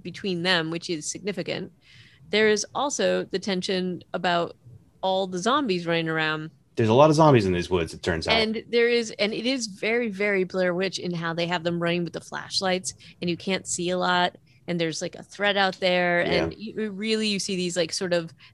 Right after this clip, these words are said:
Speaker 1: they let you see what they want you to see, and it's even more stressful for that reason 'cause you can't see the zombies running after them. Like, there's this whole sequence of them running through the woods.
Speaker 2: It's great Foley
Speaker 1: They're
Speaker 2: work here, right? There's a lot of great yelling out in the woods somewhere that you can't see,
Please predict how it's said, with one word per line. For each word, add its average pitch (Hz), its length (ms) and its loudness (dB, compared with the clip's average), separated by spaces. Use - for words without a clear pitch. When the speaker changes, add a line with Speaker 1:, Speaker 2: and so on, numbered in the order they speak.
Speaker 1:
they 185 120 4
let 190 240 2
you 208 80 -8
see 190 220 -4
what 175 180 -4
they 175 100 0
want 175 300 -2
you 202 80 -4
to 190 100 -4
see, 185 320 -2
and 175 160 -4
it's 170 160 -4
even 180 240 -4
more 170 160 -2
stressful 180 580 -4
for 180 140 -8
that 160 180 0
reason 175 300 -4
'cause 175 220 -6
you 208 80 -6
can't 175 420 -4
see 185 160 -2
the 180 140 -4
zombies 170 400 -4
running 165 240 -2
after 147 240 -4
them. 208 200 -4
Like, 214 140 -4
there's 233 180 -2
this 247 140 -4
whole 262 240 -4
sequence 240 460 -4
of 175 100 -4
them 175 220 0
running 175 180 2
through 175 160 -10
the 170 80 -6
woods. 180 420 -4
Speaker 2:
It's - 120 -12
great 143 180 4
Foley 123 280 8
Speaker 1:
They're 92 80 4
Speaker 2:
work 85 160 -2
here, 85 180 0
right? 85 180 0
There's 101 220 4
a 104 100 6
lot 117 160 10
of 107 80 2
great 104 220 4
yelling 104 420 6
out 98 160 6
in 104 80 6
the 98 80 4
woods 98 300 6
somewhere 90 260 0
that 82 80 -6
you 87 100 -6
can't 87 240 -6
see, 85 180 -4